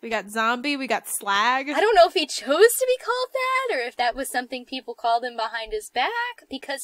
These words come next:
Speaker 2: he was the worst. You can trademark that, 'cause he was the worst. He was an oppressive foreman in charge of the graveyard shift, so, like, dead of night.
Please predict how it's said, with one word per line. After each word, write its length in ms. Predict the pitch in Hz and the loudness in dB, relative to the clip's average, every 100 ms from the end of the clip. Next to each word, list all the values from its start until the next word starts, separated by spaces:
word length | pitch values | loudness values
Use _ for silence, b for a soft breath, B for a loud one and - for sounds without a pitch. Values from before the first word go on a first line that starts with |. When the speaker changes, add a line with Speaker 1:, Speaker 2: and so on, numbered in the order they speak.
| - | -12
Speaker 2:
he 360 | 381 370 381 381 _ _ b b b b b b b _ - | -12 -10 -12 -14 _ _ b b b b b b b _ -6
was 300 | 190 208 220 208 | 2 2 2 -6
the 120 | 262 | -4
worst. 840 | 220 262 - - - - - - _ _ _ _ _ | 2 2 2 -6 -8 -8 -12 -18 _ _ _ _ _
You 120 | 294 339 | -2 2
can 120 | 392 | 2
trademark 520 | 453 523 415 202 208 | 4 2 2 0 0
that, 220 | 175 143 131 - | -2 0 -4 -4
'cause 200 | 311 285 | -6 -4
he 120 | 294 | -6
was 160 | 277 262 | -8 -6
the 140 | 269 | -4
worst. 480 | 214 135 - - - _ _ _ _ _ _ - - - - | -4 -6 -8 -16 -18 _ _ _ _ _ _ -6 -2 -2 -4
He 100 | 330 | -8
was 180 | 330 285 | -8 -6
an 100 | 247 | -6
oppressive 560 | - - 294 - 320 - | -6 -2 0 0 -6 -6
foreman 360 | 196 180 160 160 | -6 -4 -6 -10
in 160 | 175 | -14
charge 280 | 180 220 226 | -4 -2 -2
of 80 | 220 | -4
the 100 | 175 | -16
graveyard 680 | - 180 190 196 165 139 143 | -10 -4 -4 -4 -6 -6 -8
shift, 320 | - 156 - | -8 -6 -6
so, 180 | - 185 | -10 -8
like, 220 | 170 160 _ - | -8 -8 _ -2
dead 220 | 190 196 | 2 2
of 120 | 185 | -2
night. 320 | 175 131 78 | -6 -8 -8